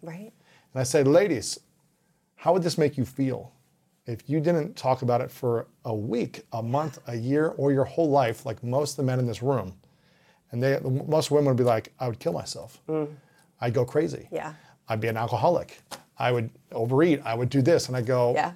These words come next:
Speaker 2: "Well, look at the challenges that men face as well." It doesn't mean
Speaker 1: Yeah.
Speaker 2: there's not different challenges for women, but imagine the emotional suffering that a lot of men face when
Speaker 1: Yeah.
Speaker 2: they don't communicate
Speaker 1: Yes.
Speaker 2: and feel like they have a safe space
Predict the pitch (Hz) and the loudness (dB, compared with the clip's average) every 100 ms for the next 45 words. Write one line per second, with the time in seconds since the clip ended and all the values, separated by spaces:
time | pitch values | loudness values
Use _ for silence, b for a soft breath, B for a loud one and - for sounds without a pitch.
0 | - 113 110 - 127 139 139 127 - 120 | -4 -4 -4 -4 -2 0 0 0 0 -2
1 | 117 - 123 113 123 143 123 - 117 107 | -2 -4 -6 -4 -2 -2 -2 -2 -2 -4
2 | - 135 113 101 113 95 107 104 147 160 | -4 -4 -4 -2 -4 -4 -6 0 2 4
3 | 151 151 131 131 - - _ 120 135 127 | 4 4 2 -4 -10 -14 _ -4 -4 -4
4 | 104 - 131 139 - 120 113 101 - 107 | -2 0 2 0 -2 -4 -4 -8 -10 -10
5 | 120 170 110 98 107 b b b b _ | -8 -8 -10 -12 -18 b b b b _
6 | 117 117 123 143 165 127 123 113 117 110 | -6 -4 -2 0 0 0 -2 -2 -4 -2
7 | 127 131 147 - 135 113 - - 147 143 | 2 4 2 0 -6 -4 -4 -4 -2 -4
8 | 139 107 104 98 101 - 131 117 107 110 | -2 -6 -6 -10 -14 -8 -4 -2 0 0
9 | 120 117 117 107 101 - - 104 90 - | 0 -4 -6 -8 -12 -10 -8 -6 -6 -8
10 | - - 160 110 95 113 117 - 110 104 | -10 -8 -6 -6 -6 -8 -8 -12 -12 -10
11 | 110 104 110 101 - - - - - 120 | -10 -10 -14 -14 -12 -12 -10 -10 -8 -10
12 | - 123 110 120 104 - - 110 - - | -4 -4 -4 -4 -4 -4 -4 -4 -6 -6
13 | 110 - | -6 -6